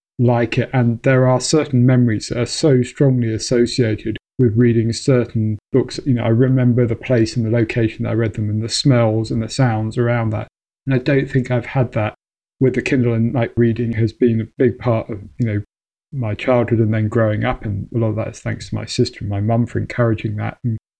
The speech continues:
getting me into reading books. And for me, it is an important leisure activity. It's how I de-stress. And in certain occasions, like, you can't beat the kind of dog-eared paperback.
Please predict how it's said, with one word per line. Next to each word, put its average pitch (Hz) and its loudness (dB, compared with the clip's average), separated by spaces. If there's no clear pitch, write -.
getting 113 2
me 110 2
into 117 2
reading 110 2
books. - -2
And 127 4
for 135 0
me, 143 4
it 127 -2
is 131 2
an 123 2
important 113 0
leisure 113 0
activity. 104 -4
It's - -8
how 113 0
I 107 0
de-stress. 117 0
And 127 4
in 117 2
certain 135 0
occasions, 127 0
like, 117 -6
you 127 2
can't 120 -4
beat 110 0
the - -8
kind 113 -2
of 107 -6
dog-eared 110 0
paperback. 110 -4